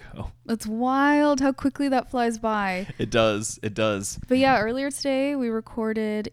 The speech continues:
Speaker 2: your amazing episode on Abraham Galloway.
Speaker 1: Mm-hmm.
Speaker 2: And today, we're recording my amazing episode on You Shall See. And, uh, well, I guess the weirdos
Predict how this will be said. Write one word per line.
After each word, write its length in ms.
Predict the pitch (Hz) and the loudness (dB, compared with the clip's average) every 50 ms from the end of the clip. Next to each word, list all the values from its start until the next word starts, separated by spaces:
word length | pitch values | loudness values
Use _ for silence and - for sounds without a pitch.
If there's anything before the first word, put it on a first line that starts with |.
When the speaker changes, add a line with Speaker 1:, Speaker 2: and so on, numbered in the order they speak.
| _ _ | _ _
Speaker 2:
your 460 | 202 196 196 196 196 202 208 214 - - | -6 -4 -2 -2 0 -2 -2 -2 -4 -4
amazing 480 | 208 208 208 208 214 214 233 233 - - | -2 -2 -2 -2 -2 -2 -2 -2 -2 -4
episode 640 | - - 233 - - 247 247 254 269 294 311 339 - - - - - - _ _ _ _ _ _ _ _ - | -4 -6 -6 -4 -4 -2 -2 0 0 -2 -4 -6 -8 -14 -20 -20 -20 -20 _ _ _ _ _ _ _ _ -6
on 200 | 208 208 208 202 | -4 -4 -4 -4
Abraham 360 | - 202 202 208 208 208 208 | -4 -6 -6 -4 -6 -6 -4
Galloway. 640 | 196 196 185 185 190 196 208 214 226 254 285 320 - _ _ - | -4 -2 -2 -2 -2 -2 -2 -2 -2 -2 -4 -6 -8 _ _ -6
Speaker 1:
Mm-hmm. 260 | 107 101 104 101 101 123 | -4 -2 0 0 0 -2
Speaker 2:
And 200 | 208 202 208 202 | -2 -4 -4 -4
today, 680 | - - 202 214 214 208 214 214 220 233 240 247 262 262 247 _ | -6 -8 -6 -6 -4 -2 -2 -2 -2 -4 -4 -4 -6 -6 -8 _
we're 160 | 214 208 202 | -8 -6 -6
recording 600 | 196 202 - - 202 190 196 196 196 196 202 202 | -6 -8 -8 -8 -8 -6 -4 -4 -4 -6 -4 -4
my 200 | 180 175 165 165 190 | -4 -4 -2 0 2
amazing 440 | 220 233 262 269 277 285 294 294 302 | 2 4 6 6 4 4 4 4 2
episode 600 | 294 294 311 285 - - 311 311 311 320 339 - - | 2 0 -2 -4 -2 -2 0 0 0 0 -2 -4 -4
on 520 | - 208 202 202 202 202 202 208 214 208 - | -4 -4 -2 -2 -2 -2 -2 -2 -2 -4 -6
You 140 | - 202 202 | -4 -4 -2
Shall 280 | 202 - - 208 202 208 | -2 -2 -4 -4 -4 -4
See. 560 | - - - 214 214 226 240 269 294 320 - _ _ _ _ _ _ _ _ _ _ _ | -6 -8 -8 -8 -10 -10 -10 -12 -12 -14 -18 _ _ _ _ _ _ _ _ _ _ _
And, 680 | - 240 233 226 226 226 226 220 220 226 226 220 226 226 | -2 0 2 2 2 2 0 0 0 -2 -4 -6 -4 -2
uh, 380 | 226 214 208 202 196 196 190 - | 0 0 0 0 -2 -2 -4 -6
well, 160 | - 208 202 | -4 -4 -4
I 80 | 190 202 | -4 -4
guess 360 | 196 202 208 - - - - - - | -6 -8 -8 -8 -10 -10 -16 -12 -12
the 100 | 185 190 | -8 -4
weirdos 340 | 196 190 185 190 180 175 | -2 0 0 0 -2 -2